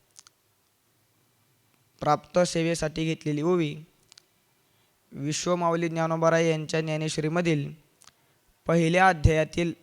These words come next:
पंचवीस क्रमांकाची ओवी आहे. या ओवीमध्ये "म्हणून जाणतेने गुरु भजिजे,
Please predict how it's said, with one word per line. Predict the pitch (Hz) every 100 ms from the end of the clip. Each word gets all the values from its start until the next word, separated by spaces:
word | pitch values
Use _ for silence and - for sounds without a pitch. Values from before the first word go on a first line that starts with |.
| _ _ _ _ - _ _ _ _
पंचवीस | 165 165 156 190 -
क्रमांकाची | 175 170 165 156 165 170
ओवी | 165 170
आहे. | 180 143 131 - - _ _ _ _ _ _ - _ _ _ _ _ _ _ _ _ _ _ _ _ _ _ _ _ _ _ _ -
या | 151 180
ओवीमध्ये | 202 196 190 190 175 160 170 - _ _ _ _ - _ _ _ _ _ _ _ _ _ _ _ _ _ _ _ _ _ _ _ _ _ _ _ _ _ _ _ _ _ _ _ _ _ _ _ _ 147
"म्हणून | 147 165 175 175 202 220
जाणतेने | 180 185 185 185 185 185 190
गुरु | 208 190 196
भजिजे, | 170 151 151 160